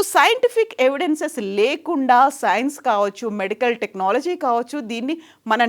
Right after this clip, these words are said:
నమ్మడానికి లేదు. యాక్చువల్‌గా ప్రతిదానికి సైన్స్ ఎవిడెన్స్ అనేది ఉండాలి. But సైన్స్ ఎవిడెన్స్ అది చూపించట్లేదు అని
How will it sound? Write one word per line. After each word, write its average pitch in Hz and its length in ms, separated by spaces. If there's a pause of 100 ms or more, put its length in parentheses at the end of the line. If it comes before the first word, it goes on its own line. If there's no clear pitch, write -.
(120)
నమ్మడానికి 254 640 (160)
లేదు. 208 240 (340)
యాక్చువల్‌గా 370 400 (140)
ప్రతిదానికి 302 640 (140)
సైన్స్ 277 340 (140)
ఎవిడెన్స్ 294 380
అనేది 214 360
ఉండాలి. 156 320 (340)
But 453 140 (200)
సైన్స్ 392 360 (180)
ఎవిడెన్స్ 349 420 (140)
అది 262 220
చూపించట్లేదు 320 880
అని 269 120